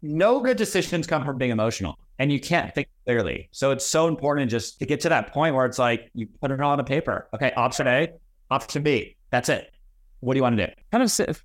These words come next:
Speaker 2: flowing from that. So Feet obviously started, you know, purely online. Correct me if I'm wrong, but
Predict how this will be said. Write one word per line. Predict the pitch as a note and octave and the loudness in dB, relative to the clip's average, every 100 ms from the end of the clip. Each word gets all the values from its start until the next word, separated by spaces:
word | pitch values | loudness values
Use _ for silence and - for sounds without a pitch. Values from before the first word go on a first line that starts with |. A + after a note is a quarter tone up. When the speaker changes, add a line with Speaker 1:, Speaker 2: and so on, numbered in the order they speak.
| - | -14
Speaker 2:
flowing | D3 F3 F3 D3 | -2 2 2 2
from | - E3+ D#3+ | 2 2 2
that. | A2+ G2+ | 2 0
So | - B2 A#2 A2 - - _ | 0 0 0 -2 -10 -20 _
Feet | - D3+ | 0 2
obviously | C3+ C3+ C#3 | 2 0 -2
started, | - B2+ A#2+ G#2+ - - _ - - | 0 2 2 0 -8 -20 _ -16 -4
you | C3 | 0
know, | A2+ A2 - - | 0 -2 -6 -10
purely | - C#3 C3+ | 0 2 4
online. | B2+ B2 A#2 G#2 G#2 - _ | 4 4 4 2 0 -4 _
Correct | - E3+ | 0 0
me | G#3+ | 2
if | G#3+ | 0
I'm | D3+ | 2
wrong, | C#3+ C#3 A2 | 2 2 2
but | G2 G#2+ G#2 | 2 2 2